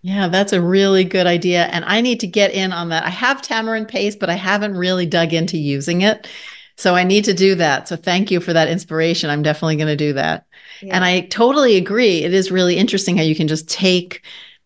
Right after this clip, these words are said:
Speaker 1: these basic ingredients, chicken taco as your base, and then just, like, turn it into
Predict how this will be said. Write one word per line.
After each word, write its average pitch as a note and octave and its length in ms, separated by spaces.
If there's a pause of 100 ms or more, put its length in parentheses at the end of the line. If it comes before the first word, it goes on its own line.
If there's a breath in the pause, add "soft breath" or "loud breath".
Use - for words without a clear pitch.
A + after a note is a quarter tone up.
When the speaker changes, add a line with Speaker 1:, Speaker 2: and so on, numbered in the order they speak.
(140)
Speaker 1:
these E3+ 200
basic E3 320
ingredients, D#3+ 600
chicken F3+ 460
taco E3 540
as D#3 200
your E3 120
base, D#3 460
and E3+ 200
then E3 140
just, E3 180
like, E3 160
turn G#3+ 400
it G3 160
into E3+ 720